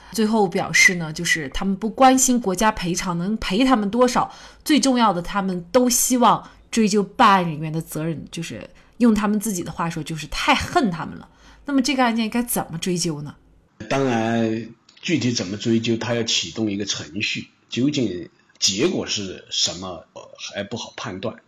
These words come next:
Speaker 2: 但是从这个案件当中反映出的事实来讲，至少有两个方面的罪名可能是涉嫌了。第一个就是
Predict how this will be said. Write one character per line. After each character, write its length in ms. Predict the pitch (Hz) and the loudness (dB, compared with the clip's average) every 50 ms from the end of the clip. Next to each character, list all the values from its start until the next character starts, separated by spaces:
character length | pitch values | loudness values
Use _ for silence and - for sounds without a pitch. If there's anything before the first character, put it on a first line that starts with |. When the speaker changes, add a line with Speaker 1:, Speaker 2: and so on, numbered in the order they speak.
| _ | _
Speaker 2:
但 160 | - 208 202 190 | 0 2 2 2
是 140 | 180 185 | 2 0
从 220 | 160 - - 165 196 | 0 2 2 2 2
这 120 | - 240 | 2 0
个 100 | 208 202 | 0 0
案 180 | 196 208 214 196 | 0 0 0 0
件 160 | 196 185 175 | 0 0 0
当 180 | 180 180 185 185 | 2 0 0 0
中 140 | 180 175 | -2 -4
反 280 | 175 - 147 107 107 123 | -6 -6 -6 -4 -2 -2
映 80 | 147 147 | -2 -2
出 140 | - 156 | -4 -4
的 100 | 147 156 | -4 -2
事 300 | 147 - - - 254 254 | 0 2 4 4 4 2
实 220 | 220 - - 113 104 | 2 0 0 -2 -2
来 140 | 104 110 110 | -2 -4 -4
讲， 200 | 104 104 - - _ - - - - - - _ | -4 -6 -8 -12 _ -20 -20 -20 -20 -20 -8 _
至 180 | - - 156 139 | -2 0 2 2
少 180 | 123 123 104 98 | 2 0 0 -2
有 200 | 92 101 110 120 | -2 -2 0 2
两 360 | 117 110 117 104 - - 98 110 | 2 2 0 -2 -4 -6 -6 -4
个 120 | 147 156 | -4 -2
方 240 | 151 - 151 139 143 | -2 -2 -2 0 0
面 280 | 143 135 131 117 107 | 0 2 0 0 -2
的 360 | 92 92 87 82 - - - _ _ _ _ | -2 -4 -8 -10 -12 -14 -20 _ _ _ _
罪 220 | - - - 113 104 | -4 0 2 2 2
名 260 | 92 87 87 92 98 - | 0 -4 -8 -12 -12 -10
可 180 | - - - 90 | -10 -8 -8 -6
能 100 | 92 107 | -4 -2
是 160 | 110 - 107 | -2 0 0
涉 140 | - - 127 | 0 0 0
嫌 340 | 104 92 - 104 - - | -2 -4 -6 -10 -12 -14
了。 80 | 85 - _ _ _ _ - - - _ _ _ _ _ - - - _ _ | -16 -20 _ _ _ _ -20 -20 -20 _ _ _ _ _ -20 -20 -20 _ _
第 140 | - 170 165 | 0 2 2
一 100 | 190 233 | 4 4
个 280 | 214 196 - - - - - _ - - - _ | 2 2 0 -6 -12 -20 -20 _ -20 -20 -20 _
就 180 | - - 202 190 | -4 0 2 2
是 180 | 165 147 135 | 4 2 0